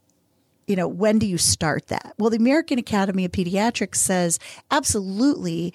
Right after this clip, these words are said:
the young kids, and I've talked about the power of playtime.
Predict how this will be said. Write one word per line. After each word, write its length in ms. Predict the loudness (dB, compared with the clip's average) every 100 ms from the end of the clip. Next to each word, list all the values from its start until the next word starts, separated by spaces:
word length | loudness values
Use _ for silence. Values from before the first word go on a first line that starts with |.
| -12 -20 _ _ _ _ _ _
the 280 | -4 0 0
young 500 | 0 0 2 4 2
kids, 320 | 2 0 2
and 140 | 0 0
I've 280 | 2 0 0
talked 340 | -2 -2 -2
about 300 | -2 -2 -2
the 60 | -6
power 460 | -8 -4 -4 -4 -6
of 140 | -10
playtime. 920 | -8 0 2 2 -2 -4 -4 -6 -8